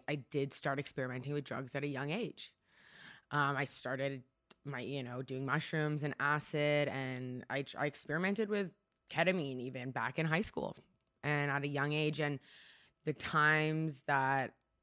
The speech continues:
I had done those substances back then were some of the most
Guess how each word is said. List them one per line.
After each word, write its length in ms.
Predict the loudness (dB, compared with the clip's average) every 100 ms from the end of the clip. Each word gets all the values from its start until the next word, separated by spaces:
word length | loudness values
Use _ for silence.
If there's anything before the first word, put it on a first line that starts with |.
| -2
I 300 | 2 2 0
had 440 | -2 0 -2 -2
done 440 | -2 -2 0 -4 -6 -16 -10
those 320 | -4 -2 -2 -4
substances 1160 | -6 -4 -2 -2 -2 -4 -2 0 0 0 -4 -12 -20 -20 -2
back 300 | 2 2 0
then 580 | -2 2 4 2 0 -2
were 480 | -2 0 -2 -2 -6
some 200 | -4 -2
of 80 | 0
the 80 |
most 540 | 0 0 -2 -4 -12